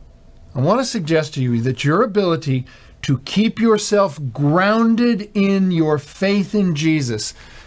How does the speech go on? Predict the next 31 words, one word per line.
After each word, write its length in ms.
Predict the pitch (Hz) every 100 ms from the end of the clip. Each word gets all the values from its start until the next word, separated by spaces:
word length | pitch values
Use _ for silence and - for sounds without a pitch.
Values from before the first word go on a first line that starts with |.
| - - -
is 180 | 175 143
the 160 | 139 143
only 360 | 175 208 180
way 160 | 139 127
you're 160 | 123 123
gonna 180 | 131
find 340 | 120 131 117 113
peace 300 | 127 113 -
during 300 | 120 110 104
this 160 | 107
storm. 400 | - - - 135 - - - - - - - - - - - - - - -
To 80 | 131
stay 260 | - 147
grounded 1400 | 120 113 123 151 170 208 220 226 214 220 220 214 165 156 - - - - - - -
in 320 | 170 170 165
that 320 | 143 135 - -
faith. 420 | - 113 104 -
And 100 | 190
we're, 160 | 240
we're 260 | 175 254 247
all, 360 | 226 208 139 - - - -
we're 220 | 220 240
all 160 | 208 160
wrestling 580 | 156 196 - 175 160
with 160 | 147 143
the 80 | 139
questions 580 | 165 170 - 127 110 123
and 120 | 113
trying 280 | 151 135 127
to 80 | 120
understand. 880 | 117 110 - 196 202 120 123 139